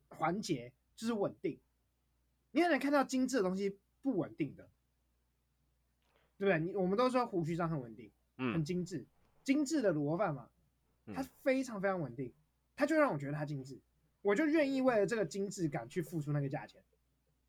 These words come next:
Speaker 2: 嗯。
Speaker 1: 所以像比如说阿唐咸粥啊，
Speaker 2: 你要
Speaker 1: <coughs> 阿唐咸粥涨价，我就，我不懂欸，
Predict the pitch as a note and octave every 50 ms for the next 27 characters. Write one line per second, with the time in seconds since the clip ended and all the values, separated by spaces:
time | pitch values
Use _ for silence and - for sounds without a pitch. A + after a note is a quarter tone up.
0 | _ _ _ _ _ _ _ _ _ _ _ _ _ _ _ _ _ _ _ _
1 | _ _ _ _ _ _ _ _ _ _ - B2 A#2 A2+ A2 A2 G#2+ G#2 G2+ G2+
2 | G2 F#2+ F#2+ G2 F#2+ F#2 F2 - _ _ _ _ _ _ _ _ _ _ _ _
3 | _ - C4 C4+ C#4 C4+ - C#3 F3 E3+ - - F#3 G#3 F#3 F#3 F3+ D#3+ D3+ D3+
4 | C#3+ C3 D3+ C#3+ C#3 B2 B2+ - - _ _ _ F3 - _ - - - - -
5 | - - _ _ G3 G#3 A3 G#3 G3 F#3 F3 E3+ F3 F3 E3 E3 C#3+ B2+ C3 E3
6 | D#3 C#3 B2+ C3+ C#3+ D3 C#3+ C#3+ - _ _ _ _ _ _ C3 C3 C3+ D3+ C#3+
7 | A#2+ G2+ F#2+ F#2